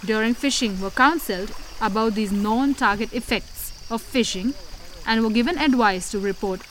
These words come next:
any future problems to our wildlife hospital.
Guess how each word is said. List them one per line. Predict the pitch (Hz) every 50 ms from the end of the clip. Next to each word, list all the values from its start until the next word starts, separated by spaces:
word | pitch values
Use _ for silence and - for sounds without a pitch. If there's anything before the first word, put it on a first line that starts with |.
| - - -
any | 285 277 269 277 285 233 190
future | - - - - - - - - - - - - 262 269 254 233 - 285
problems | 233 - 269 226 208 185 170 190 185 185 202 214 -
to | - 247 233
our | 220 214 208
wildlife | 214 208 214 214 214 214 226 -
hospital. | - - 175 160 - - - 156 - 151